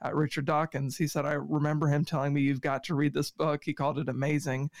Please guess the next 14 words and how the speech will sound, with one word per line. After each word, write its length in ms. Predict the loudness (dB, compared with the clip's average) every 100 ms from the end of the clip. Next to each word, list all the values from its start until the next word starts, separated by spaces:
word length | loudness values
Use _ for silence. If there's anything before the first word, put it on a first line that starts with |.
| -20 -20 -8
Uh, 180 | -4 -4
so 200 | 0 0
that 180 | 2 4
was 200 | 2 4
the 140 | 2
beginning 640 | 2 0 2 0 2 0 -2
stages 600 | -2 0 0 2 0 0
of 120 | -2
him, 480 | -2 0 0 -2 -4 -10 -20 -8
uh, 160 | -4 0
not 220 | 2 4
only 180 | 2 2
embracing 540 | 2 0 0 -2 -2
atheism, 800 | 0 0 2 2 2 0 -2 -2